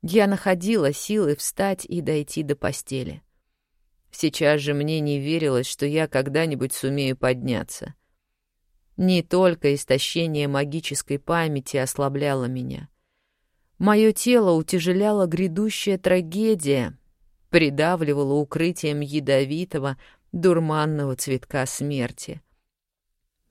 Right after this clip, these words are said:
Это стало вызовом. Преодолевая дурноту, нечеловеческий холод в костях и мышцах,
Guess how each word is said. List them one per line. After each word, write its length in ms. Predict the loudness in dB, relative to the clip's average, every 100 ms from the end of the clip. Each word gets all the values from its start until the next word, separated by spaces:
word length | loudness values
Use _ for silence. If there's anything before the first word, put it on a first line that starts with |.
| _
Это 220 | -2 -2
стало 420 | -4 -2 -2 0 -2
вызовом. 560 | -4 -6 -8 -10 -14 _ _ _ _ _ _ _ _ _ _ _ _
Преодолевая 880 | 2 4 4 4 4 4 4 4 2
дурноту, 920 | 2 0 2 0 -2 -2 -2 0 -2 -6 -16 -10
нечеловеческий 1040 | -4 -2 0 2 4 2 0 -4 -4 -4
холод 580 | -4 -4 0 2 2 0
в 100 | -2
костях 600 | -2 -2 0 0 0 0
и 60 | -2
мышцах, 680 | -2 -2 -4 -4 -6 -6